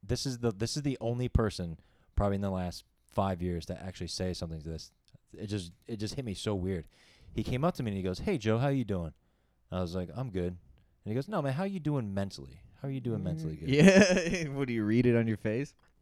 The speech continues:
Speaker 1: And I was like, I didn't wanna, like, lie to him. I was like, "I don't know, I'm fine." I was like, "I'm doing awful, bro."
Speaker 2: Yeah.
Speaker 1: And I literally told him, he's like, "What's wrong, man?" And I talked to him for, like, twenty minutes. I don't know how he just read me like a book.
Speaker 2: Yeah.
Speaker 1: And I, dude, I just,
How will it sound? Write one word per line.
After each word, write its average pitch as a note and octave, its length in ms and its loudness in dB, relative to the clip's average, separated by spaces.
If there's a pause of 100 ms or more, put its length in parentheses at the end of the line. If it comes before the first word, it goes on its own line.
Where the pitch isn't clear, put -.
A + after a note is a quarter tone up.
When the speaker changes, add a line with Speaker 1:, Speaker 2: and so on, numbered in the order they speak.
(160)
Speaker 1:
And A#2 200 -2
I A#2 60 2
was G#2+ 180 0
like, G2+ 400 -2 (840)
I G#2 100 -8
didn't D3 160 0
wanna, C#3 140 2
like, G2+ 180 0
lie F#2+ 300 -2
to F2 60 -4
him. F2+ 100 -8
I F2+ 40 -6
was E2+ 80 -8
like, E2+ 240 -6 (680)
"I D3 80 -2
don't C#3 80 0
know, A#2 100 2
I'm G2+ 80 -2
fine." G2 280 -2
I F2+ 60 -4
was E2+ 80 -6
like, E2+ 140 -10 (400)
"I'm A#2+ 80 -4
doing G3+ 160 4
awful, D#3 260 -2
bro." C#3 240 -6 (300)
Speaker 2:
Yeah. G#2+ 320 4 (120)
Speaker 1:
And G#2+ 100 -2
I G#2+ 100 0
literally A2+ 320 0
told A2 200 -2
him, G2 40 -4
he's F#2+ 100 -6
like, A#2 80 -8
"What's F#3 160 -8
wrong, E3+ 200 -6
man?" C3 220 -6
And G2+ 120 -6
I G#2 80 -4
talked A2+ 220 -2
to A#2 40 -6
him A2+ 60 -8
for, A2+ 80 -4
like, G2 80 -4
twenty G2+ 260 -4
minutes. G2+ 360 -6 (440)
I G#2 100 -6
don't A#2 120 0
know G#2 80 0
how G#2 240 0
he G#2 420 -6
just G#2+ 240 -6
read G2 200 -4
me G2+ 120 -8
like F#2 180 -10
a D#2 60 -12
book. D#2+ 400 -10 (680)
Speaker 2:
Yeah. C3+ 160 0
Speaker 1:
And A#2 140 2
I, A#2+ 240 6
dude, A#2 220 4
I B2 80 6
just, C#3 180 -4